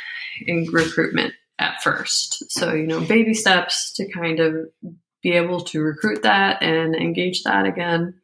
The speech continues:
And working through those, those different things to get the core nice and stable and engaging the lower abdomen to help with that stability of,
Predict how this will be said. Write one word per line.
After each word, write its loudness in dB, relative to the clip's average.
And 4
working 4
through 4
those, 0
those 4
different 2
things 2
to 0
get 2
the 0
core 4
nice 2
and 4
stable 2
and 2
engaging 6
the 0
lower 4
abdomen 2
to -2
help 4
with 4
that 2
stability 2
of, 0